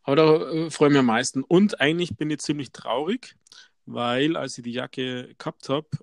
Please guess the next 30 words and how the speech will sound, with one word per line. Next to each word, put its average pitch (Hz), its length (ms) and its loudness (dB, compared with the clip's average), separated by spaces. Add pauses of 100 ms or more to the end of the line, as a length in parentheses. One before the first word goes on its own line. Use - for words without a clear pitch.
ähm, 131 460 -8
hab 123 120 -6
ich 123 100 -6
festgestellt, 131 800 -6 (760)
äh, 117 540 -4
Game 127 220 2
Pass - 440 -2
Ultimate 127 560 -2
ist 127 120 -4
ja 127 80 2
super 117 280 -6
geil. 107 280 -8
Also 110 200 -6
Listenpreis 131 920 0 (460)
ist - 260 -10
ja 123 260 -4
hundertfünfzig 127 600 -6
Euro, 147 380 -2 (100)
wenn 123 120 -8
man 127 80 -6
das 131 160 -6
hochrechnet. 143 480 -4
Also 120 340 -14 (400)
zwölf 135 340 0
mal 127 240 0
zwölf 131 340 -4
Euro 131 260 -2
neunundneunzig 123 840 -4
ist, - 360 -10
äh, - 300 -6